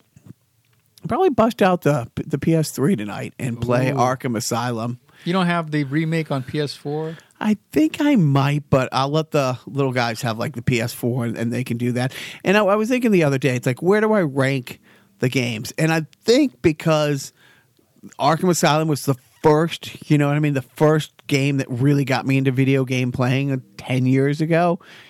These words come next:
Speaker 1: You know, you never forget your first love. I'm, I'm gonna put that as number one.
Speaker 2: Maybe that should be a sideshow. Batman video games.
Speaker 1: Dude, I was, there's about, and I'm not kidding,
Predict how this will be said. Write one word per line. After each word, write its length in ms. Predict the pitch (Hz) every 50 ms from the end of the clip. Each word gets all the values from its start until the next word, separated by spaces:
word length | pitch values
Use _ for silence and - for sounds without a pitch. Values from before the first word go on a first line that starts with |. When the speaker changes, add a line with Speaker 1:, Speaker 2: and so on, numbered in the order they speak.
| -
Speaker 1:
You 80 | - -
know, 40 | 320
you 60 | 196 185
never 160 | 175 160 147
forget 260 | - 135 127 123 -
your 100 | - 113
first 300 | - - 113 117 127 -
love. 240 | 123 113 101 104 107 147
I'm, 120 | 156 214
I'm 160 | 220 226 233
gonna 160 | 285 349 330
put 180 | 196 - 185 165
that 160 | - 143 131 131
as 140 | 123 - 123
number 180 | 117 117 113
one. 340 | 113 98 92 92 104 - 113 - - - - - - - -
Speaker 2:
Maybe 160 | 160 160 160
that 140 | 160 170 175
should 120 | - 160 131
be 100 | 127 113
a 40 |
sideshow. 600 | 110 - - 120 113 110 - - 131 110 107 107 - _ _ _ _ -
Batman 460 | 156 143 143 151 143 143 135 139 131 123
video 340 | 117 135 143 151 135 113
games. 500 | 107 107 113 104 104 107 104 - - - - _ -
Speaker 1:
Dude, 240 | - 190 196 185 - -
I 100 | - 151 156
was, 260 | 156 147 - - - _ _ _ _ _ _ _ _ _ _ _ _ _ _ -
there's 260 | - 185 196 214 208 208
about, 360 | 208 180 185 165 160 - -
and 100 | 156 151
I'm 100 | 156 165
not 200 | 175 175 180 -
kidding, 380 | - - 160 160 175 196 214